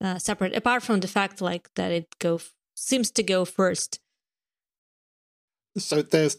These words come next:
Speaker 2: there's not agreement that it belongs as part of contracts. There are
Speaker 1: Okay.
Speaker 2: strong voices both ways, I think is, is about
Speaker 1: Mm-hmm.
Speaker 2: as much as I can say. Um, <laughs> but there, there are reasons for that as well. Uh, the, it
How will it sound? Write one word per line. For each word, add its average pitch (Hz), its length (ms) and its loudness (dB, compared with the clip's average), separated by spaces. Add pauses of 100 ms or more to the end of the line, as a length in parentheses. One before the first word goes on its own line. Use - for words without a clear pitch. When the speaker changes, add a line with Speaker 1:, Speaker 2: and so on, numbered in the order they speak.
Speaker 2:
there's 147 160 4
not 196 140 4
agreement 151 560 2 (180)
that - 460 -2 (100)
it - 200 0
belongs 131 440 4
as 113 100 0
part 113 320 -6
of 117 200 -8
contracts. - 580 -4 (560)
There 127 220 2
are 123 320 0
Speaker 1:
Okay. 180 160 -8
Speaker 2:
strong 160 440 0
voices 131 600 2
both 120 320 0
ways, - 360 -2 (380)
I 127 40 -6
think 110 240 -6
is, 113 100 -6
is 127 160 -4
about 123 180 -2
Speaker 1:
Mm-hmm. 113 60 2
Speaker 2:
as 120 60 0
much 120 180 0
as 131 80 -4
I 117 80 -2
can - 160 -2
say. 104 300 -4 (1000)
Um, 135 240 -2 (220)
<laughs> - 220 -20
but 147 180 4
there, 151 200 4
there 170 160 6
are 160 100 8
reasons 139 560 2 (100)
for 139 100 4
that 113 200 0 (180)
as 120 140 -4
well. 110 240 0 (520)
Uh, 117 220 -2
the, 139 280 -4
it - 80 -12